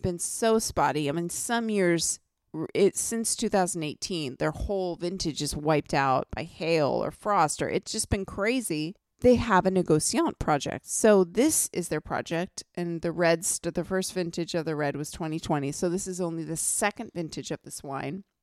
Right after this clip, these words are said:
They purchase fruit from other organic vineyards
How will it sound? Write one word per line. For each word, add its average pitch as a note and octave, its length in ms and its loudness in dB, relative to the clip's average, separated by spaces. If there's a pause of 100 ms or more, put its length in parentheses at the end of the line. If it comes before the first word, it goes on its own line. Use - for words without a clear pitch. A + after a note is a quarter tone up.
(460)
They F3+ 220 6
purchase - 560 0
fruit - 240 0
from F3 180 -8
other E3+ 220 0
organic D3+ 500 -4
vineyards C#3 600 -8